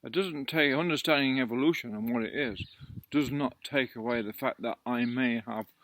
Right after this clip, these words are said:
a moral guidance that guides me to understand how evolution can be, a, a, the knowledge of it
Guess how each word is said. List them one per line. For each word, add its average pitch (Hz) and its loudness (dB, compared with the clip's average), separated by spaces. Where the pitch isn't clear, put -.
a 131 -6
moral 127 2
guidance - -6
that 107 -6
guides 143 0
me 113 -2
to - -8
understand 127 0
how 135 -6
evolution 131 0
can 123 0
be, 117 2
a, 117 0
a, - 0
the 117 -2
knowledge 143 4
of 120 -2
it - -18